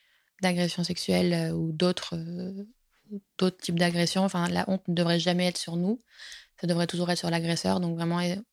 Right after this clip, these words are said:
euh, se rappeler ça, même si ça peut être extrêmement difficile, parce que c'est tellement facile de ressentir de la honte. Et quand je pense que quand on ressent de la honte sur nous,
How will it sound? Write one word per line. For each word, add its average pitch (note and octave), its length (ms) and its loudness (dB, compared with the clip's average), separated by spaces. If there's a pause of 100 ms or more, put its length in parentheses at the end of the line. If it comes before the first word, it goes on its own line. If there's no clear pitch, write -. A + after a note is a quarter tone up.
euh, E3+ 240 0
se - 180 -4
rappeler E3+ 380 0
ça, F#3+ 120 0
même F3 200 0
si - 100 -6
ça D3 140 -4
peut - 100 -4
être E3 220 -4
extrêmement F3 400 -2
difficile, E3+ 420 -2
parce E3+ 220 -6
que E3+ 60 -2
c'est E3+ 120 -4
tellement E3+ 320 0
facile E3+ 400 -2
de E3+ 180 -4
ressentir E3+ 420 0
de E3+ 60 4
la E3 220 2
honte. G3+ 300 -6 (920)
Et F3+ 140 2
quand F3 160 2
je E3 80 -2
pense F3+ 200 0
que F3+ 60 0
quand F3 180 0
on E3+ 40 2
ressent E3+ 220 0
de E3+ 60 0
la F3 160 2
honte F#3+ 140 0
sur F3 240 -4
nous, F#3+ 320 2